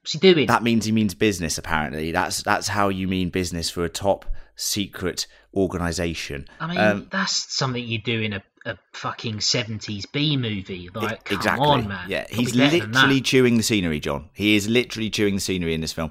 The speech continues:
Speaker 1: Awful.
Speaker 2: Um, Boyd Holbrook. I like Boyd Holbrook.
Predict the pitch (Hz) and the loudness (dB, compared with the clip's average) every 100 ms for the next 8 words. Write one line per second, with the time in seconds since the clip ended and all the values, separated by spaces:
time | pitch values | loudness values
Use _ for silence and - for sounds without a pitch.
0 | - 143 156 - 113 117 107 - _ _ | -6 -4 -2 2 4 4 2 -8 _ _
1 | _ - 151 175 151 139 123 95 85 76 | _ -2 4 4 6 6 6 4 0 -2
2 | - - - 160 196 196 165 139 - - | -8 -8 2 6 6 8 8 6 4 -4
3 | _ _ _ _ - 98 98 87 87 80 | _ _ _ _ -2 2 4 4 2 2
4 | 76 - - | 0 -4 -10